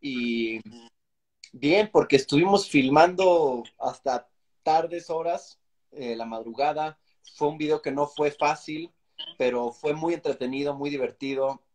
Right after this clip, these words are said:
Y tengo más ideas, quiero hacer más locuras. Espero que pronto pueda tener,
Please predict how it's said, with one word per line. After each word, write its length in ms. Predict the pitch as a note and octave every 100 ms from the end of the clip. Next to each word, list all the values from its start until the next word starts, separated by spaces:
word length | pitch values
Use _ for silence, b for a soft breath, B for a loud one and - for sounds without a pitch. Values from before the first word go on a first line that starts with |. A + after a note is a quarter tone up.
| _ -
Y 580 | B2+ A2+ A2+ A2 A2 A2
tengo 360 | C#3+ D3+ D#3
más 240 | D3+ D3+ -
ideas, 460 | C3 C#3 C3 A#2+
quiero 180 | - D3+
hacer 220 | D3+ D3
más 280 | D3+ D#3 D3+
locuras. 680 | C#3+ - C#3 C#3+ C#3+ - _ _ _ _ _ _
Espero 360 | A#2 - D3 D3
que 100 | C3
pronto 400 | C#3 C#3+ C#3 -
pueda 240 | C#3+ C#3+
tener, 440 | C3 B2+ C#3+ C#3+